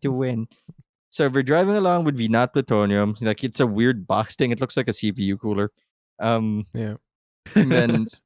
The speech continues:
Speaker 1: Sartor drives up with the other car and then is threatening to shoot the wife unless he gives the thing over. And then he makes, and then he, for some reason, he gives a shit about the wife, uh, despite the fate of the world maybe being on the bounce. He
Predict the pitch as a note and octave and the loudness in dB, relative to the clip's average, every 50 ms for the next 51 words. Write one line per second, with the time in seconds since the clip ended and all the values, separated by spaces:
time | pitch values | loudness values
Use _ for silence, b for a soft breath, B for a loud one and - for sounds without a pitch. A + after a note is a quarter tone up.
0 | _ _ _ _ _ - - - C3 D3 G#3 G3 B2 G#2+ C#3 D3 C3+ C3 D3 A#2 | _ _ _ _ _ -12 -4 -2 0 2 2 2 2 2 2 2 2 2 0 -2
1 | B2+ A2 G#2+ C#3+ D#3+ A#2 G2+ F2+ - D#3 D#3 B2+ G2 - G2 G2 G2+ A2+ G2 G2 | -2 0 0 0 0 0 -2 -4 -2 -2 0 0 0 -2 -4 -4 -4 -4 -4 -4
2 | F#2+ - - - - F#3+ - - - A2+ G#2+ F#2+ - A2 - - E3+ D3+ A2 - | -6 -8 -8 -4 0 0 0 0 0 -4 -4 -2 -4 -4 -4 -4 -4 -6 -4 -4
3 | G#2 F#2+ G#2 D3 F#3 D3+ G2 - - - - E2 F2+ A#2+ A2+ - G#2+ G#2 G#2 E3 | -6 -6 -2 -2 -2 -2 -2 -4 -8 -10 -10 -6 -4 -4 -4 -4 -8 -4 -2 -2
4 | D3+ A#2 - - F#2 _ _ - A#3+ G#3 C#3+ - - D2+ C2 - - G#1 - _ | -2 -2 -4 -10 -10 _ _ -2 -2 -2 -2 -2 -6 -8 -10 -10 -12 -14 -14 _
5 | _ _ _ _ _ _ _ _ _ _ _ - D3+ C#3 C3 C3+ E3 F#3 F3+ - | _ _ _ _ _ _ _ _ _ _ _ -2 0 0 4 4 4 4 4 2
6 | G#3 G3+ F3 F3 G#3+ A3+ - - F#3+ F#3 E3 F3 D#3+ C#3+ B2+ A#2+ A2+ A#2+ C#3 C#3+ | 2 2 4 2 2 0 0 0 0 0 2 2 2 2 0 -6 -10 -12 -14 -14
7 | - _ _ - C#3+ A#2+ C3 B2+ B2 G#2+ G#2+ G#2 G2 G2+ G2 G#2 F#2+ F#2 F#2+ _ | -14 _ _ -2 -2 0 0 0 0 0 -2 0 -2 -2 -2 -4 -4 -8 -10 _
8 | _ _ _ - G#2 G2 F#2 G2 F#2 - G2+ F#2+ F#2 - E2+ D#2+ _ - E2 G#2+ | _ _ _ -6 -6 -6 -6 -6 -8 -6 -4 -4 -4 -4 -6 -8 _ -8 -6 -4
9 | A#2+ A#2 - - _ _ _ _ - - G2+ G2 G2 F#2+ F#2+ - _ - G#2 - | -4 -4 -6 -8 _ _ _ _ -12 -8 -8 -6 -6 -6 -8 -10 _ -14 -14 -10
10 | - F#2 F#2 - _ _ _ - F#2 F2 F2+ F2 E2 G#2+ A#2+ A#2 A2+ A#2 A2+ A2+ | -8 -8 -8 -8 _ _ _ -10 -8 -8 -6 -4 0 0 0 2 2 0 0 0
11 | A#2+ A2 A2+ A2+ A2 A2 A2 G#2 G2+ G#2 G#2+ - G#2 G#2 G#2 G#2 - - - _ | -2 -2 0 0 0 0 0 0 0 0 2 2 2 2 0 0 -4 -8 -18 _
12 | _ _ _ _ _ _ _ _ _ _ _ _ _ _ - - - A#3+ A#3+ G3+ | _ _ _ _ _ _ _ _ _ _ _ _ _ _ -16 -10 -4 -2 0 0
13 | E3+ D#3+ - | 0 0 -2